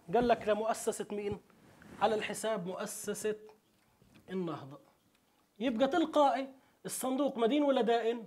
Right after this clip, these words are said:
مدين لأنه أخذ، وهنا لازم يكون مدين. مين المدين؟ مؤسسة مين؟ النهضة. ليش قلنا مدين؟ لأنه إحنا بعناها. يعني لما أنا أبيع واحد وما يع-،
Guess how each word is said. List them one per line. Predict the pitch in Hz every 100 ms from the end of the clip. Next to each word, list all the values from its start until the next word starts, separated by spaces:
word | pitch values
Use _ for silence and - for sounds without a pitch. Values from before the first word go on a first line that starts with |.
| - _ _ _ _ _ -
مدين | 170 175 240 220
لأنه | 214 226 226 233 233 - -
أخذ، | - - 190 - - _ - -
وهنا | 185 262 302
لازم | 320 277 285
يكون | 285 330 277
مدين. | 254 240 240 254
مين | 359 359
المدين؟ | 339 302 262 285
مؤسسة | 240 226 247 - 226 220
مين؟ | 226 220 226 - - _ - -
النهضة. | 202 196 156 147 151 - - - 226
ليش | 339 226
قلنا | 247 285 277
مدين؟ | 233 214 226
لأنه | 214 196 220
إحنا | 226 208
بعناها. | 202 220 190 156 - - - - -
يعني | 208 165 160
لما | 165 185 233
أنا | 285 240
أبيع | 226 226 160
واحد | 190 180 - 165
وما | 196 214
يع-، | 185